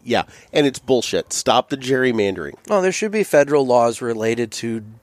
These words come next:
Speaker 2: district drawing, having to do it by computer and make them like squares or,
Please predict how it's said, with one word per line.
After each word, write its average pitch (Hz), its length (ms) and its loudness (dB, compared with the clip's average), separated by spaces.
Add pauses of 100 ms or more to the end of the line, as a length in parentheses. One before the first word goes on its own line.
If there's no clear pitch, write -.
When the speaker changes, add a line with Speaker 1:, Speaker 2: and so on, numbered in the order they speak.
Speaker 2:
district 123 420 2
drawing, 110 500 4
having 110 680 -4
to 123 160 -4
do 117 240 2
it 117 200 0 (380)
by 113 320 0
computer 110 720 -8 (140)
and 113 220 -6
make 113 200 -8
them 107 180 -8
like 101 200 -12
squares 95 580 -10
or, 98 220 -12